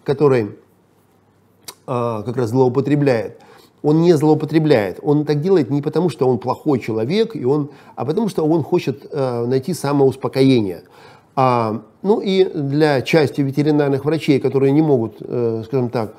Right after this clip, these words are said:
м, ну или могут, но не очень, у них это получается хорошо лечить, могут пойти по этому пути. Можно просто отвечать всем долго и оказывать психологическую помощь. Тогда вот, э, вот эта часть клиентов, пациентов,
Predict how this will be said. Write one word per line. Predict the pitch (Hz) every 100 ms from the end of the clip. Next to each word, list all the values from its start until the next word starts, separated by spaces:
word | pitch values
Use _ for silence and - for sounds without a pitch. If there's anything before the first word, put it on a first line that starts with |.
| - - - -
м, | 127 123 131
ну | 175 117
или | - 147
могут, | 139 196 151 139
но | 139
не |
очень, | 135 117 117 110 117
у |
них | 120 120
это | 120
получается | 135 151 170 226 214 185 170
хорошо | 156 151 165
лечить, | 151 139 139
могут | 143 190 180
пойти | 165 156 175
по | 160
этому | 156 147 107
пути. | 95 110 -
Можно | 117 135 135
просто | 143 156 131
отвечать | 127 123 151 147
всем | - 151 190 233
долго | 123 135 175 180
и | -
оказывать | 139 117 160 143 123 -
психологическую | - 151 131 135 139 135 - 107
помощь. | 104 92 - - - - -
Тогда | 127 147
вот, | 139 143 - - -
э, | 135 127 117 120
вот | 135
эта | 139 135
часть | - 139 -
клиентов, | - 131 120 101 -
пациентов, | - 117 123 104 95